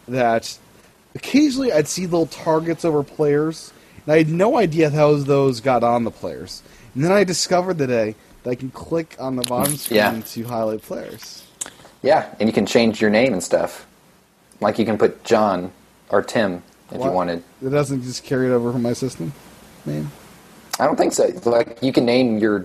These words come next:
Speaker 2: whatever you want, them what you want.
Speaker 1: Oh, that's cool.
Speaker 2: Like, um, I remember on, like, the old games, we used to have just tons of names. So when people came over, they would just pick a random name and play as, you know,
Speaker 1: Yeah,
Speaker 2: whatever.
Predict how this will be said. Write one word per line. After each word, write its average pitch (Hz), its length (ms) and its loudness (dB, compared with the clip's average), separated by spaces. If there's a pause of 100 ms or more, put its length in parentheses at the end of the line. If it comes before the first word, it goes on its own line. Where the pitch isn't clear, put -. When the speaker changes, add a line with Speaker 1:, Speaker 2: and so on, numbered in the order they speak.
(120)
Speaker 2:
whatever 107 260 2
you 101 120 -2
want, 98 140 -8
them 92 140 -4
what 98 320 -4
you 101 120 -6
want. 98 220 0
Speaker 1:
Oh, 92 280 -8 (160)
that's - 160 -20
cool. 107 140 -12
Speaker 2:
Like, 104 280 0 (140)
um, 107 300 2
I 120 100 2
remember 120 420 2
on, 107 160 2
like, 101 160 2
the 113 80 0
old 117 160 2
games, 107 260 0
we 110 80 2
used 113 160 -2
to 113 60 2
have 101 160 2
just - 200 -6
tons 135 340 0
of 117 60 2
names. 98 640 0 (140)
So - 100 0
when 101 120 2
people 113 180 2
came 110 240 0
over, 101 240 4
they 98 100 4
would 98 100 2
just - 120 -12
pick - 140 -2
a 117 40 2
random 104 300 0
name 98 240 -2
and 92 160 -8
play 98 200 2
as, 95 260 -6
you 98 80 -6
know, 92 140 -10
Speaker 1:
Yeah, 131 120 0
Speaker 2:
whatever. 101 320 0